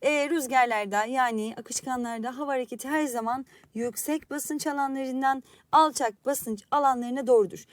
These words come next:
Yani tam tersi bir durum karşımıza çıkmayacak. Her zaman yüksek basınçtan alçak basınca doğru esecek. Rüzgarın hızı üzerinde acaba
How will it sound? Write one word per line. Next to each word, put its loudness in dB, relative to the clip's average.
Yani 0
tam 4
tersi 2
bir 4
durum -2
karşımıza 0
çıkmayacak. -2
Her 2
zaman -2
yüksek -4
basınçtan -2
alçak 2
basınca 2
doğru 4
esecek. 2
Rüzgarın 0
hızı 2
üzerinde 2
acaba 0